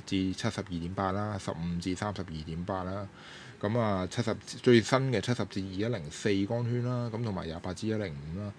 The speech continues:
噉呢幾款呢，即係喺 Pentax 嘅新用家界嘅口碑都唔錯嘅。噉如果你話我排除萬難，唔理咁其他啲人講嘅閒言閒語，而家要入 Pentax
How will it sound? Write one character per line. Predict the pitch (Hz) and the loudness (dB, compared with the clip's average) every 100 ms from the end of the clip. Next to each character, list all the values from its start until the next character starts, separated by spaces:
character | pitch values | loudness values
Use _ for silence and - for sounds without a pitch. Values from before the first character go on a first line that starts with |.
| - - - - | -14 -16 -16 -4
噉 | 127 | 2
呢 | 170 185 | 2 4
幾 | 110 123 | 4 4
款 | - 101 | 4 2
呢， | 123 123 - | 2 0 4
即 | 143 | 6
係 | 120 101 98 | 8 6 6
喺 | 87 101 110 127 | 4 4 6 4
Pentax | 139 131 107 - - | 2 0 -2 -4 -4
嘅 | 98 92 | -2 -2
新 | - 117 | 0 0
用 | 113 85 | 0 -2
家 | 101 107 | -2 -2
界 | 101 | 0
嘅 | 85 82 87 | -2 -2 -4
口 | 85 76 | -6 -6
碑 | 92 92 | -6 -6
都 | 101 | -6
唔 | 80 64 | -8 -10
錯 | - 87 82 | -8 -8 -8
嘅。 | 87 | -8
噉 | 85 147 | -2 0
如 | 123 | 2
果 | 98 | 4
你 | 123 | 4
話 | 107 92 - - - - - | 2 0 -6 -14 -16 -14 -2
我 | 101 101 104 110 117 - - - - - | 2 4 4 2 0 -6 -20 -20 -18 -2
排 | 101 85 | 0 2
除 | 95 | 0
萬 | 95 101 | -2 0
難， | 95 90 87 | -2 -4 -6
唔 | 80 85 | -8 -4
理 | 95 110 | -2 -2
咁 | 92 113 - | -4 -6 -6
其 | 87 | -6
他 | 85 117 123 123 | -2 0 2 2
啲 | 123 | 2
人 | 92 76 82 | 0 -2 -6
講 | 82 104 | -6 -2
嘅 | 107 98 | 0 0
閒 | 85 78 | -2 -6
言 | 82 80 | -8 -6
閒 | 80 | -6
語， | 87 87 98 87 76 | -4 -4 -4 -6 -8
而 | |
家 | 80 117 | -2 0
要 | 113 95 | 2 -2
入 | |
Pentax | 80 98 104 92 | -2 -6 -6 -6